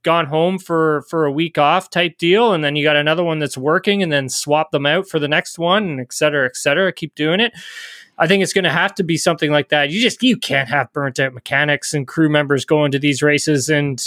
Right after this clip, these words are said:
and doing the jobs that they're doing. It's just way too much. Uh, but aside from that, you know, looking at some of the races that we may lose, I mean, guys, how can you lose a Belgian Grand Prix? Honestly, like,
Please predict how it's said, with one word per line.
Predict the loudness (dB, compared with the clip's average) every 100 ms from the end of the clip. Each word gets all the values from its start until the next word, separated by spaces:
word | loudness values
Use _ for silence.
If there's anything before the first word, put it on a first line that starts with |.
| -6
and | -2
doing | 0 0
the | 0
jobs | 0 0 0
that | -2 -4
they're | -4
doing. | -2 0
It's | 0 -2
just | -6 -8
way | -4 0 0 -2
too | -4 -4
much. | -2 -2 -2 -6 -14 -20 -20 _ -2
Uh, | 0 0 -6 _
but | 2 2 -2 _ _ _ -8
aside | -6 0 0 0 -2
from | -4 -2
that, | 0 0 0 -2 -2
you |
know, | -2 0
looking | 0 2 2 0
at | 0 -2
some | -8 -2 -2 -2
of |
the | -4
races | 0 0 0 -2 -2 0
that | 0
we | 0
may | -2 -2
lose, | 2 2 2 0
I |
mean, | -4 -2
guys, | -2 -2 -2
how | -4
can | -4 -6
you | -4
lose | -4 -4
a | -8
Belgian | -6 -6 -6 -8
Grand | -8 -8 -4
Prix? | -2 0 0
Honestly, | -2 -2 -8 -10 -10
like, | -12 -14 -18